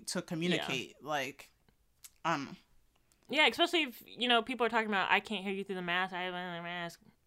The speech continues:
Speaker 2: Well, the other, like, "Let me give you a phone, let me give you a," and he probably didn't use the phone 'cause, like, all of those stories of people being like, "Oh, they pulled out the phone and they thought it was a gun or whatever, whatever." Like,
Speaker 1: Yeah, I
Speaker 2: sorry to Ryan Coogler.
Speaker 1: Yeah, sorry to Ryan Coogler. I hope he is,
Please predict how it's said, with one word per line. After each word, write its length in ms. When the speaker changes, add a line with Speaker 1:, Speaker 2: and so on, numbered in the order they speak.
Speaker 2:
Well, 440
the 100
other, 240
like, 240
"Let 80
me 100
give 120
you 60
a 20
phone, 440
let 80
me 80
give 120
you 140
a," 20
and 80
he 80
probably 200
didn't 160
use 160
the 80
phone 240
'cause, 280
like, 200
all 160
of 60
those 160
stories 260
of 40
people 200
being 200
like, 120
"Oh, 120
they 120
pulled 180
out 140
the 40
phone 140
and 100
they 60
thought 140
it 40
was 120
a 40
gun 300
or 100
whatever, 340
whatever." 500
Like, 280
Speaker 1:
Yeah, 380
I 260
Speaker 2:
sorry 200
to 80
Ryan 240
Coogler. 440
Speaker 1:
Yeah, 280
sorry 200
to 40
Ryan 140
Coogler. 320
I 120
hope 200
he 180
is, 380